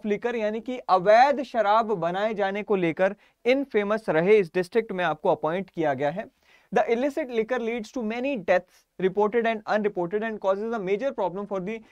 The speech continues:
district authorities। So ये एक बहुत बड़ा इशू है क्योंकि illicit liquor बनती है, अनरेगुलेटेड होती है, अनसाइंटिफिक वे में बनाते हैं लोग और उसे कंज्यूम करने के बाद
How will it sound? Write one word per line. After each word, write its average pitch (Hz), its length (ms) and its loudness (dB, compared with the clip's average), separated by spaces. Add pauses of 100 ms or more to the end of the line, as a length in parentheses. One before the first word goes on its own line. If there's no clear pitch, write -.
(240)
district 208 420 -2
authorities। 180 440 -2 (300)
So 240 40 4
ये 240 300 6
एक 240 180 6
बहुत 185 220 2
बड़ा 208 320 6
इशू 208 280 -4
है 220 140 0
क्योंकि 220 460 -6
illicit 220 340 -2
liquor 226 280 0
बनती 220 340 -4
है, 247 160 -4 (840)
अनरेगुलेटेड 214 640 4
होती 220 180 0
है, 226 60 4
अनसाइंटिफिक 208 600 -2
वे 190 140 -2
में 208 180 -2
बनाते 170 300 0
हैं 214 160 -4
लोग 208 280 0 (320)
और 208 160 10
उसे 220 340 0
कंज्यूम 240 440 -2
करने 220 240 -2
के 214 100 -2
बाद 226 280 4